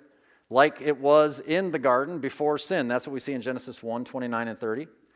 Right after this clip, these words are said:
God said, "Behold, I have given unto you," he's talking to Adam,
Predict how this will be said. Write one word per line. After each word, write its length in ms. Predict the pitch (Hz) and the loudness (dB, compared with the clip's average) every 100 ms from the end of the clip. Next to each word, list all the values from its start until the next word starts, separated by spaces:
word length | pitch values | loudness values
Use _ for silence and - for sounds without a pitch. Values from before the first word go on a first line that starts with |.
| _ _ _ _ _ | _ _ _ _ _
God 260 | - 151 160 | 6 6 6
said, 220 | 165 156 | 4 2
"Behold, 340 | 147 143 156 | 2 2 4
I 80 | 156 | 6
have 120 | 143 | 4
given 220 | 127 156 156 | 2 0 0
unto 160 | 147 | 0
you," 180 | 139 147 | 0 0
he's 100 | 165 | -2
talking 280 | 151 131 127 | -2 -4 -2
to 40 | |
Adam, 320 | 110 113 135 | -2 -2 -4